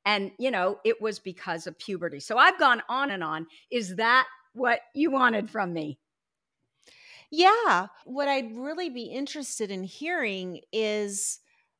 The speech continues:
Speaker 2: okay, now we understand what it looks like, how it presents. Like I said, I was forty, you know, it, it brings some things into focus. And that is one of the,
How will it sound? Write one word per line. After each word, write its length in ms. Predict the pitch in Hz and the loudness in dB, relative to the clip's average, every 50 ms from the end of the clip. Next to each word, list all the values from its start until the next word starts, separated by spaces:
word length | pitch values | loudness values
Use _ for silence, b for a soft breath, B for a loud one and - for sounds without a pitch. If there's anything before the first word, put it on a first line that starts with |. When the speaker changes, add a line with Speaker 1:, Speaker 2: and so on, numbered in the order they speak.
| _ - | _ -2
Speaker 2:
okay, 280 | 254 247 254 269 262 | 0 0 0 0 0
now 240 | 240 247 240 247 269 | 0 2 2 2 0
we 200 | 285 294 285 269 | 0 0 -2 -2
understand 800 | 247 240 233 226 220 - - - - 240 226 226 220 214 220 220 | 0 0 -2 -4 -4 -6 -8 -6 -4 -4 -2 0 0 -2 -2 -2
what 220 | 208 196 196 196 185 | -4 -2 -2 -2 -2
it 40 | 175 | 0
looks 360 | 208 220 233 220 - - - | 0 -2 -2 -2 -4 -4 -2
like, 320 | 226 208 202 190 180 - | 0 2 2 2 0 -4
how 220 | - - 214 196 185 | -4 -4 -2 -2 -2
it 120 | - - | -4 -6
presents. 640 | - 226 208 196 233 226 226 220 214 208 190 - | -8 -6 -2 0 0 2 2 2 0 -2 -2 -2
Like 160 | 214 202 190 - | -2 -2 0 2
I 140 | - 220 233 | 2 2 2
said, 200 | 226 - 240 202 | 0 -2 -2 -2
I 60 | 196 | -2
was 220 | 185 180 175 - | -4 -4 -8 -10
forty, 760 | - - - - 311 294 277 269 233 226 214 202 196 202 214 B B B B B B B | -14 -12 -8 -4 -4 -2 -2 -2 -2 -2 -4 -4 -4 -6 -8 B B B B B B B
you 140 | - 247 247 | -4 0 0
know, 140 | 226 214 214 | 2 2 0
it, 80 | 214 226 - - | 0 -2 0 2
it 240 | - 240 208 226 | 2 2 2 0
brings 320 | - 247 269 269 269 277 - | -4 -2 -2 0 0 -2 -4
some 200 | - 277 247 226 | -4 -4 -4 -2
things 320 | 240 254 240 240 226 214 | -2 -2 -2 -2 -2 -4
into 180 | 226 214 185 190 | -6 -6 -6 -8
focus. 840 | - - - - 285 285 285 285 - 175 160 165 190 - - - b b b b b b _ | -10 -8 -2 2 4 4 4 2 0 -2 -2 -2 -4 -6 -8 -10 b b b b b b _
And 180 | - 247 254 262 | 0 2 4 6
that 160 | 285 320 349 | 6 6 6
is 160 | 381 349 254 | 4 2 -2
one 220 | 269 247 247 240 233 | -2 -2 0 0 0
of 240 | 226 202 180 180 180 | -2 -2 -6 -8 -6
the, 420 | 208 208 202 196 190 190 - - | -4 -2 -2 -2 -4 -4 -6 -10